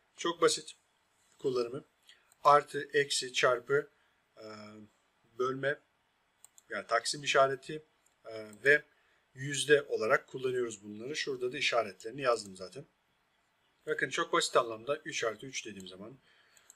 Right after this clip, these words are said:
bunun çıktısını altı olarak bize veriyor. Ee, çıkarma işlemi yapmak istersek mesela eksi kullandığımızda beşten iki çıkart.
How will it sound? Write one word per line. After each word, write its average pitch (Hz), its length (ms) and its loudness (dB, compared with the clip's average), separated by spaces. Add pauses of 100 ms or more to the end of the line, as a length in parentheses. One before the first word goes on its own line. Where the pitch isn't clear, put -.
(120)
bunun 131 360 -2
çıktısını 113 760 -6
altı 131 300 -2
olarak 104 500 -2
bize 117 360 -6
veriyor. 113 380 0 (540)
Ee, 107 320 -2 (400)
çıkarma 156 420 4
işlemi 156 260 2
yapmak 143 280 -2
istersek - 720 -2
mesela 110 360 -4
eksi - 420 -8
kullandığımızda 95 840 -6 (120)
beşten 113 360 -2
iki 95 280 -12
çıkart. - 300 -8